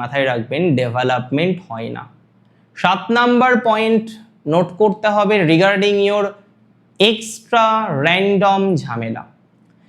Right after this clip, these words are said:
এর আগে সাত করে কিছু ঝামেলা নিয়েছেন লাইফে, আর এই সাত করে যে ঝামেলাগুলো নিয়েছেন, সেই ঝামেলা থেকে কি করতে হবে? বেরোতে হবে তো। এভাবে থাকলে হবে? হবে না।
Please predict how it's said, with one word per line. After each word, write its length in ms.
এর 180
আগে 180
সাত 280
করে 260
কিছু 180
ঝামেলা 360
নিয়েছেন 440
লাইফে, 340
আর 160
এই 60
সাত 260
করে 240
যে 60
ঝামেলাগুলো 540
নিয়েছেন, 500
সেই 160
ঝামেলা 460
থেকে 240
কি 160
করতে 300
হবে? 140
বেরোতে 380
হবে 160
তো। 100
এভাবে 300
থাকলে 360
হবে? 600
হবে 220
না। 220